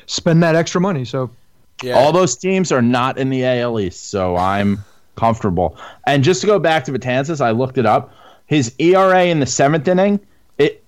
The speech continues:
Speaker 3: uh, by inning, sixth inning is one point one oh. By the, uh, in the sixth, oh no, in seventh innings, one nine seven, eighth, one six five,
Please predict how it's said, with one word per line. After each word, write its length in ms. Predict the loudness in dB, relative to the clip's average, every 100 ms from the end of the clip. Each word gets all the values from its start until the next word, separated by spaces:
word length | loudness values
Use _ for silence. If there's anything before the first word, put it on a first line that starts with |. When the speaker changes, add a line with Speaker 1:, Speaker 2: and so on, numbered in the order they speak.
| _ _
Speaker 3:
uh, 120 | 0
by 280 | 2 2 4
inning, 280 | 2 0 -2
sixth 320 | -4 -4 -2
inning 260 | 0 0 0
is 420 | 0 2 2 2
one 320 | 0 0 0 -2
point 420 | -2 -2 -2 -4 -10
one 320 | -2 0 2
oh. 320 | 4 2 0 -4 _ _ _ _ -2
By 280 | 0 2 0
the, 640 | 0 0 2 0 0 -4 _ -4
uh, 460 | 0 2 2 0 -4 _
in 140 | -2
the 80 | 0
sixth, 680 | -2 -4 0 0 -2 -14 -16 _ -6
oh 160 | 0 2
no, 120 | 2
in 100 | -2
seventh 340 | 0 0 0 0
innings, 300 | 0 0 -2
one 240 | 0 0
nine 220 | 0 -2
seven, 480 | 0 0 0 -2 -4 -12 _ _ -4
eighth, 340 | 0 0 -2 -16
one 340 | -8 -4 -2 -4
six 360 | -4 -4 -4
five, 520 | 0 2 2 2 -2